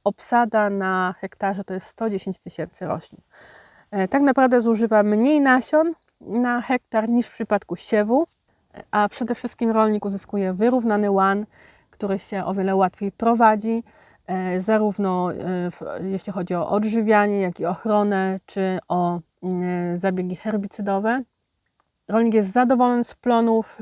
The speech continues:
To, co się nie udawało w przypadku siewu, okazuje się, że się super udaje w przypadku rozsady. E, super są zagospodarowane i pola, i cały sprzęt, całe zaplecze, tunele.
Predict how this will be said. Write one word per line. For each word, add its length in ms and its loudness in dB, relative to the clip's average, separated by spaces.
To, 120 -4
co 100 -4
się 160 -6
nie 180 2
udawało 540 4
w 40 -10
przypadku 500 -8
siewu, 480 0
okazuje 380 -4
się, 160 -8
że 100 -6
się 140 -12
super 340 -2
udaje 320 -2
w 40 -12
przypadku 420 -10
rozsady. 640 0
E, 360 -4
super 380 -2
są 200 -2
zagospodarowane 1000 -4
i 120 2
pola, 480 2
i 100 -6
cały 300 -2
sprzęt, 460 -6
całe 300 -2
zaplecze, 540 -2
tunele. 560 -2